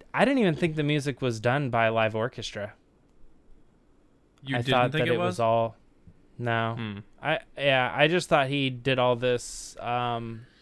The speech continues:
Speaker 1: you know, in his home studio. So, I don't know. I th-, I kinda thought that was interesting. I know I feel like I'm kinda, like,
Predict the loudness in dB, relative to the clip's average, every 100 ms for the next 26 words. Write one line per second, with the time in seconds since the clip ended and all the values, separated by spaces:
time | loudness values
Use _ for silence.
0 | _ -10 -4 -4 -4 -6 -8 -10 -8 -6
1 | -4 -2 -4 -8 -14 _ _ _ _ _
2 | _ _ _ -20 -20 -20 _ _ _ _
3 | _ _ -20 -20 -20 -8 -2 0 0 -4
4 | -2 0 2 0 0 -2 -4 -6 -4 -4
5 | -2 -4 -2 -4 -6 -8 -8 -10 -6 0
6 | 4 4 4 4 4 0 0 2 2 2
7 | 0